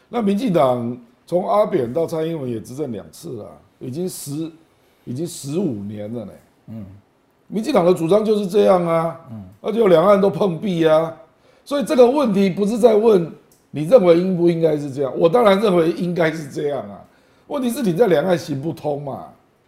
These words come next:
Speaker 1: 所以民进党十五年在两岸就是没办法对话。
Speaker 2: 亮哥，我问一个比较务实的问题哈，就是说，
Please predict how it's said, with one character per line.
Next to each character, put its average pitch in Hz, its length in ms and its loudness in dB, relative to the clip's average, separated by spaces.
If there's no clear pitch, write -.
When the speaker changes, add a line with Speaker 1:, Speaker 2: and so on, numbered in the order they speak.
Speaker 1:
所 233 140 2
以 214 40 4
民 185 140 0
进 214 140 -4
党 196 160 0
十 131 80 0
五 123 240 0
年 120 280 -6
在 180 140 -2
两 127 160 -4
岸 147 240 -6
就 170 100 -10
是 156 100 -8
没 139 140 -8
办 135 160 -8
法 107 100 -12
对 123 140 -6
话。 - 80 -14
Speaker 2:
亮 240 120 -6
哥， 247 140 -4
我 180 100 -4
问 220 80 -8
一 196 40 -12
个 185 60 -8
比 156 60 -12
较 175 140 -8
务 185 140 -10
实 131 160 -16
的 123 80 -10
问 143 160 -14
题 - 60 -16
哈， 98 140 -18
就 156 80 -14
是 147 60 -14
说， 147 280 -10